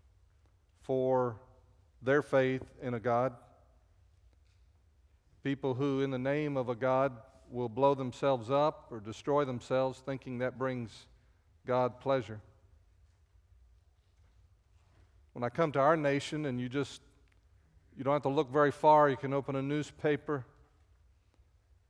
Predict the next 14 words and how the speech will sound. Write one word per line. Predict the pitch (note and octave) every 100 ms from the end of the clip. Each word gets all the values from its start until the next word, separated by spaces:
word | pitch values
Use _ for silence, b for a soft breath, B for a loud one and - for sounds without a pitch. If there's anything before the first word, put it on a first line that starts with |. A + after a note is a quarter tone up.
| _ _ _ _ _ _ _
turn | - D3
on | C#3+
the | C3+
television, | - D#3+ D3+ D3 C3 C#3+ C3 G#2 - - - _ _ _ _ _ -
and | B2+
you | C3
see | - - D#3 D3 C3+ - - - - _ _ _ _
people | D#3+ D#3 C3+ C#3+
instantly | D#3 D#3 - D#3 C#3 C#3+ C#3 C3 B2+ - -
responding | C3+ C3+ - - D3+ D#3 C#3+ C#3 B2+ -
to | C3 D3
anything | D3+ D3+ - D3 C#3 C3+ B2+ A#2+ b b b D3
anyone | D3+ D3+ C#3 C#3 C3
says | - D3+ C#3+ C3 A#2 -